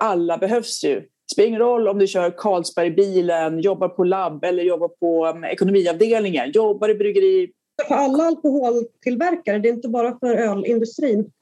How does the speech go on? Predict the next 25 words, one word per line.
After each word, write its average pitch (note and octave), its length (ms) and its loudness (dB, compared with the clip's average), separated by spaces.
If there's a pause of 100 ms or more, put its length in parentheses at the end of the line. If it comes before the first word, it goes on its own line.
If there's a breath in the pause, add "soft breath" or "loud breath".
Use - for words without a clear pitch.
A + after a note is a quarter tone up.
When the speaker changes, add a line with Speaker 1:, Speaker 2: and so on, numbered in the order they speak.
Speaker 2:
Och A#3+ 80 2
nu A#3+ 60 2
har B3+ 140 2
de B3 120 2
inkluderat A#3 460 0
Speaker 1:
Yes. A3 140 -2
Speaker 2:
andra B3 300 0
också B3 260 -4
om G#3+ 60 0
man G3+ 140 0
jobbar G3 180 -2
på G#3 140 -2
vingård G3+ 520 0
eller F#3+ 160 -2
destillerar. G3 680 -4 (840)
Speaker 1:
Yes. F3 240 0
Speaker 2:
Det B3 60 -2
är A#3 40 2
också A3+ 220 -6
medlem, F#3+ 380 -2 (480)
såklart. - 400 -8
Speaker 1:
Så B3+ 60 2
att B3 60 2
åttonde B3+ 340 2
mars A3+ 340 -4